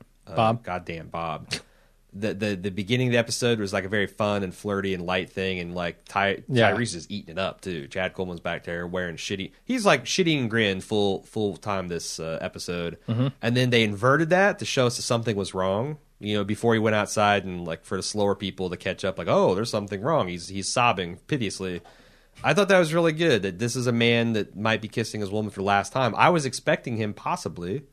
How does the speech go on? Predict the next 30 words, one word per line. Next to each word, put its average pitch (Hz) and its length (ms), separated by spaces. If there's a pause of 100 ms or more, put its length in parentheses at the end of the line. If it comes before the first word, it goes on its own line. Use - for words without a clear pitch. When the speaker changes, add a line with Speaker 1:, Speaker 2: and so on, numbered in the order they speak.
(280)
Speaker 1:
just 98 200 (160)
blow 117 240
his 110 100
brains 117 380
out. 73 300 (480)
Speaker 2:
Yeah, 127 200 (140)
reveal 120 300
Speaker 1:
Go, 147 60
Speaker 2:
a 131 40
bite, 131 400 (180)
Speaker 1:
go, 117 240
no, 131 160
or 151 200
not, 190 200
Speaker 2:
blow 135 160
his 135 140
brains 135 320
Speaker 1:
just 131 100
go 127 160
Speaker 2:
out. 165 40 (100)
Speaker 1:
out - 60
to 156 80
the 147 80
church 143 260
courtyard 104 640
and 95 340 (1400)
Speaker 2:
Sure, 190 240
he's, - 260 (160)
he's 170 180
clearly 151 720